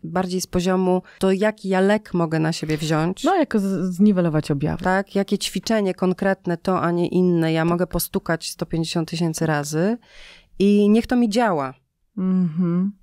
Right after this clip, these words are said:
Speaker 1: Niech mi to działa, nie ja działam. To nie
Speaker 2: Mhm.
Speaker 1: jest to, że ten głos to jestem ja i on tylko jest przedłużeniem tego, jak ja żyję. Ja zawsze
Speaker 2: Mhm.
Speaker 1: mówię, że śpiewasz tak, jak żyjesz.
Speaker 2: Ładne.
Speaker 1: Mówisz tak, jak żyjesz.
Speaker 2: Ładne.
Speaker 1: Oddychasz tak, jak żyjesz.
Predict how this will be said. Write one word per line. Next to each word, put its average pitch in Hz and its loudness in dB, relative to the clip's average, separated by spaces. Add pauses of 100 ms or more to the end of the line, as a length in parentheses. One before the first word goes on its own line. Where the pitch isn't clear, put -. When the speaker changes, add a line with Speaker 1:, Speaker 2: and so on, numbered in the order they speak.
(340)
Speaker 1:
Niech 185 2
mi 240 6
to 220 -2
działa, 156 0 (140)
nie 214 4
ja 233 2
działam. 151 -2
To 208 -6
nie 190 2
Speaker 2:
Mhm. 240 4
Speaker 1:
jest 196 -2
to, 180 0
że 180 -2
ten 185 0
głos 185 0
to 190 -2
jestem 185 0
ja 190 2
i 170 0 (400)
on 220 4
tylko 226 0
jest 226 0
przedłużeniem 220 0
tego, 240 -2
jak 240 0
ja 226 2
żyję. 196 -2
Ja 175 0
zawsze 165 0
Speaker 2:
Mhm. 180 2
Speaker 1:
mówię, 180 -2
że 170 -2 (280)
śpiewasz 262 -2
tak, - -8
jak 190 -4
żyjesz. 151 -2 (160)
Speaker 2:
Ładne. 151 -2
Speaker 1:
Mówisz 214 0
tak, 202 -6
jak 180 -6
żyjesz. 143 -4
Speaker 2:
Ładne. 156 -4
Speaker 1:
Oddychasz 170 -4
tak, 208 -8
jak 196 -2
żyjesz. 180 -4